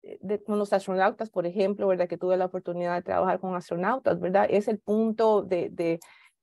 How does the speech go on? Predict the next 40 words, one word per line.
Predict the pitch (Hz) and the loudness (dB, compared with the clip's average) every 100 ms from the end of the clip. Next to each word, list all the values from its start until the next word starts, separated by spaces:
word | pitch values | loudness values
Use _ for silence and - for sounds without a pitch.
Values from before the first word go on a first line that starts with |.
| _ _ _ | _ _ _
ah, | - 185 170 127 104 - - | -4 -2 -2 -4 -6 -10 -12
de | 185 196 | 0 6
ver | 190 220 | 8 6
cómo, | 220 220 | 4 2
cómo | 220 220 226 | 2 0 0
se, | - 208 - | 2 2 2
se | - | 2
hacen | 190 226 220 | 2 2 -4
las | 196 | -6
cosas | - 208 214 214 220 | 0 0 2 0 0
de | 196 | -2
la, | 185 185 | -2 -2
desde | 185 175 | -2 -2
el | |
punto | 202 202 | -2 -2
de | 220 | 0
vista | 214 - | -2 -2
humano, | 180 170 190 202 170 | -4 0 0 0 -2
¿verdad? | 156 185 | -4 -4
No | 180 | -4
solamente | 185 208 202 208 | 0 0 0 0
desde | 190 | -2
el | - | 0
punto | 196 202 | -2 0
de | 180 | 0
vista | 196 175 160 | -2 -4 -4
técnico. | 170 185 175 165 156 - - - - | -4 -4 -6 -4 -4 -4 -16 -18 -6
Y | 190 | 0
todos | 202 220 | 4 4
estos | 233 226 226 | 2 -4 -2
aspectos, | 196 - 196 220 220 | 0 2 2 2 0
este, | 190 - | -2 -2
tien-, | - 202 196 | 2 2 2
este, | 185 - 190 | -2 -6 0
son | 220 | 2
beneficiosos | 247 240 196 226 254 | 2 2 2 2 0
para | 220 180 | 4 2
cualquier | 180 175 214 | 2 2 2
organización, | 220 190 180 160 208 202 | 2 -2 -2 0 2 4
es | 190 | 0